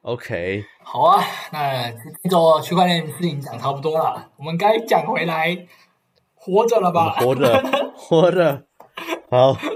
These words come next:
Speaker 1: 那你先分享一下。
Speaker 2: 我先分享啊，你应该，你应该
Speaker 1: 对。
Speaker 2: 等一下就好好来分享你这个薪水小狗了啊。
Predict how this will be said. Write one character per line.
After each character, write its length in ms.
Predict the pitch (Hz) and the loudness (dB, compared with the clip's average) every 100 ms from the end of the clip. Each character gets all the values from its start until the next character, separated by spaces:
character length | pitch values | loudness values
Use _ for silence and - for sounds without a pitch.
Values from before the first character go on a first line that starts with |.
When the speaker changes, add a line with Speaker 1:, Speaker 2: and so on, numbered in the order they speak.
| - - - - _ | -10 -16 -16 -18 _
Speaker 1:
那 120 | 156 151 | -2 0
你 120 | 131 | 0
先 220 | 151 143 | -2 -2
分 180 | 143 143 | -2 -2
享 240 | 139 104 | 0 0
一 40 | 107 | 2
下。 40 | |
Speaker 2:
我 60 | 175 | 4
先 80 | |
分 140 | 202 202 | 4 2
享 120 | 180 | 0
啊， 280 | 123 120 127 | 0 -2 -2
你 120 | 165 | -2
应 40 | 196 | 4
该， 220 | 254 247 | 4 4
你 100 | 202 | 0
应 60 | 202 | -2
该 140 | 233 | 2
Speaker 1:
对。 140 | 120 | 4
Speaker 2:
等 60 | 110 | 4
一 40 | |
下 120 | 208 214 | 2 2
就 140 | 214 | 0
好 140 | 190 | 2
好 120 | 196 170 | 2 2
来 120 | 151 | -2
分 200 | 175 180 | -2 -2
享 240 | 170 131 | -2 -6
你 60 | 131 | -12
这 100 | 160 | -12
个 220 | 151 147 | -10 -10
薪 200 | - 180 | -8 -4
水 180 | 196 160 | 0 0
小 180 | 139 143 | 0 -4
狗 200 | 135 135 | -6 -6
了 80 | 113 | -4
啊。 260 | 131 - | -6 -8